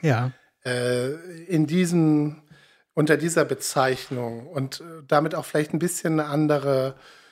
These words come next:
Speaker 2: ähm, ich glaube nicht, dass jeder evangelisieren muss. Jedenfalls so wie
Speaker 1: Ja.
Speaker 2: ich Evangelisation
Speaker 1: Ja, ja, genau, welches Bild man vor
Speaker 2: erlebt habe.
Speaker 1: Augen hat.
Speaker 2: Genau,
Speaker 1: Mhm.
Speaker 2: dieses Bild. Aber dass jeder Jesus bekennen soll, das würde ich sagen, das ist biblisch und lutherisch.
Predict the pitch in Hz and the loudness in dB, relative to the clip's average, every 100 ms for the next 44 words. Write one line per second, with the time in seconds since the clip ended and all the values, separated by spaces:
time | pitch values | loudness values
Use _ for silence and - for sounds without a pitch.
0 | _ _ _ _ _ 143 127 123 123 123 | _ _ _ _ _ -4 0 0 -2 -2
1 | 131 135 - _ _ _ _ _ _ _ | -2 -6 -16 _ _ _ _ _ _ _
2 | _ _ _ 190 196 220 233 202 - 175 | _ _ _ 4 4 2 -2 -4 -2 0
3 | 202 202 170 185 160 156 147 131 147 185 | 2 2 0 -2 -2 -2 -4 -4 0 2
4 | 214 233 311 - - - - _ 139 156 | 2 2 0 -6 -12 -12 -16 _ 0 2
5 | 156 156 139 151 131 190 185 196 170 160 | 4 2 4 4 4 4 2 2 2 4
6 | 160 156 123 175 180 185 190 170 139 131 | 4 6 8 6 8 8 8 6 6 4
7 | 151 - 196 160 160 185 214 - 226 147 | 4 6 8 8 8 8 6 4 4 6
8 | 139 117 196 180 151 160 143 185 208 - | 4 4 6 6 4 2 4 4 4 2
9 | - - - - 151 156 156 - 170 175 | -18 -18 -6 2 2 4 0 2 4 6
10 | 160 143 165 160 - - - 143 - 190 | 4 4 2 2 -2 -2 0 0 2 6
11 | 254 247 156 127 131 156 185 170 180 - | 6 6 4 2 6 6 4 4 2 2
12 | 180 170 165 - 156 143 143 143 135 143 | 2 2 2 0 2 4 4 2 2 0
13 | - 147 - 151 135 143 131 - 202 127 | 0 -4 -4 -2 0 2 4 2 -2 -4
14 | 117 117 - 117 107 104 101 - | -4 -4 -6 -10 -10 -12 -18 -20